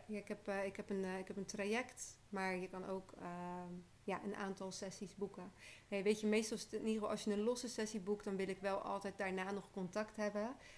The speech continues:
Omdat ik het gewoon, eh, belangrijk vind om, hè, ook nog, eh, steun daarna te bieden, zeg maar. In die zin van, er kunnen gewoon nog zoveel, ehm, ja, kwartjes gaan rollen en dingen waarvan je denkt van: "Oh, ehm,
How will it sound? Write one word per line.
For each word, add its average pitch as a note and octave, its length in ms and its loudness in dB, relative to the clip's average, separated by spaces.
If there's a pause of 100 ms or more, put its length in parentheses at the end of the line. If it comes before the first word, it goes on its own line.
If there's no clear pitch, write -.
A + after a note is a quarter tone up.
(140)
Omdat F#3+ 340 -2
ik F#3+ 100 -6
het F#3+ 120 -8
gewoon, F3 460 -4
eh, F3 60 -4 (380)
belangrijk F3+ 500 0
vind F#3 320 -2
om, F3+ 260 -4 (180)
hè, G3 200 -2
ook G3 140 -2
nog, F#3+ 360 -4
eh, F#3 80 -8 (120)
steun F#3 460 -2
daarna F3+ 360 -4
te F#3 120 -10
bieden, F3 240 -4
zeg F#3 140 -8
maar. G3+ 140 -6
In G3 80 -2
die F3+ 80 0
zin F#3+ 220 0
van, F#3 180 -2 (300)
er - 140 -4
kunnen A#3 260 6
gewoon G#3 220 2
nog G3+ 140 4
zoveel, G#3 720 6 (460)
ehm, G3 520 2 (120)
ja, G#3+ 140 4 (260)
kwartjes A3+ 320 2
gaan G#3+ 160 4
rollen G3 260 6
en F#3+ 160 4
dingen G3 220 4
waarvan F#3 260 0
je F#3+ 60 2
denkt G3 240 0
van: - 200 -6
"Oh, G#3+ 360 4
ehm, G3 560 -2